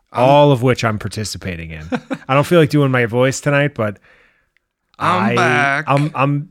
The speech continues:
Speaker 2: loving the fact that he's just gonna be back. And it's gonna fucking, I, I, I think he's a scumbag and he definitely did it and fuck him. But the fact that he's gonna be just back out there is hysterical to me.
Speaker 1: I like the idea of, yeah, him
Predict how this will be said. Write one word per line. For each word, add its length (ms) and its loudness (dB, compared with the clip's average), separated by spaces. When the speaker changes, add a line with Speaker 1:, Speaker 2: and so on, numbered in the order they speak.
Speaker 2:
loving 680 0
the 80 -8
fact 340 -6
that 80 -8
he's 140 -6
just 200 -8
gonna 160 -4
be 160 -6
back. 600 -10
And 120 -6
it's 140 -10
gonna 240 -2
fucking, 680 -6
I, 160 -2
I, 180 0
I 140 0
think 160 -2
he's 120 -2
a 40 -10
scumbag 480 2
and 100 -4
he 60 -4
definitely 440 -2
did 200 -6
it 200 -6
and 140 -8
fuck 260 -4
him. 280 -4
But 220 -6
the 60 -8
fact 300 -2
that 80 -2
he's 140 0
gonna 200 0
be 140 -6
just 220 -10
back 260 -4
out 220 -6
there 220 0
is 220 -8
hysterical 600 -12
to 120 -20
me. 220 -20
Speaker 1:
I 60 -14
like 200 -8
the 100 -4
idea 440 -4
of, 180 -14
yeah, 160 -4
him 600 -6